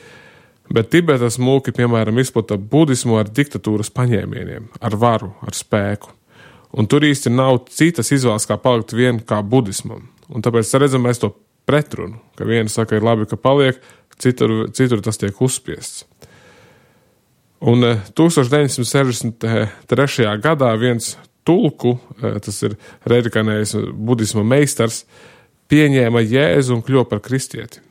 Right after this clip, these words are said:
Tad viņš vēlējās doties uz Eiropu, mācīties teoloģiju, bet viņš to paspēja izdarīt, viņu noindēja. Tā ka tas ir tāds stāsts īsumā par budismu, tas ir,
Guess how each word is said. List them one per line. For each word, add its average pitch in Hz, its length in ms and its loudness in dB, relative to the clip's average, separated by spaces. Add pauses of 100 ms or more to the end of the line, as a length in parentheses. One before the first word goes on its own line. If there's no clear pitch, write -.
(580)
Tad 110 80 0
viņš 113 160 0
vēlējās 127 380 4
doties 117 320 0
uz 110 100 -2
Eiropu, 135 400 2
mācīties 113 480 -2
teoloģiju, 139 600 2 (340)
bet 110 160 -4
viņš 131 160 0
to 110 160 2
paspēja 123 380 2
izdarīt, 113 340 -2
viņu 110 220 0 (180)
noindēja. 107 640 -2 (1120)
Tā 107 120 0
ka 110 120 0
tas 131 160 2
ir 107 80 0
tāds 101 240 -2
stāsts 131 400 2
īsumā 131 440 2
par 107 160 0
budismu, 127 480 2
tas 104 200 -4
ir, 98 80 -4